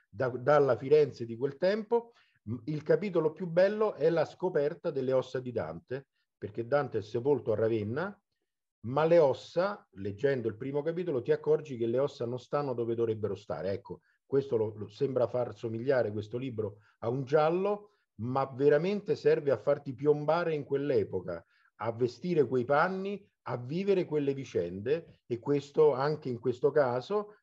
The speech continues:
il primo era pubblicato da Mondadori, poi Dan-, ehm, Piero passa a Bompiani, an-, questo è il primo libro pubblicato per Bompiani, ancora una volta Piero Trellini si dimostra capace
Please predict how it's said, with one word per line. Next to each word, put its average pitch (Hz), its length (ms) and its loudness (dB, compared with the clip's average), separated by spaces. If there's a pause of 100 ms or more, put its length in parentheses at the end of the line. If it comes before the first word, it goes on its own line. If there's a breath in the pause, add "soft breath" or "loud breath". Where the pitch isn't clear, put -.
il - 160 -8
primo 127 300 -2
era 113 120 4
pubblicato 117 440 0
da 117 100 2
Mondadori, 127 640 0
poi 117 260 -2
Dan-, 117 360 0
ehm, 107 360 -6
Piero 131 300 2
passa 123 380 -2
a 117 40 -2
Bompiani, 147 680 -4 (340)
an-, 139 300 -4
questo 156 280 -2
è 113 40 2
il 104 60 -8
primo 147 220 -2
libro 131 280 -4
pubblicato 135 420 0
per 139 140 -2
Bompiani, 170 520 -4 (340 soft breath)
ancora 143 380 0
una 160 140 2
volta 170 340 2
Piero 143 260 2
Trellini 147 380 -2
si 127 100 -12
dimostra 131 480 -4
capace 139 760 -2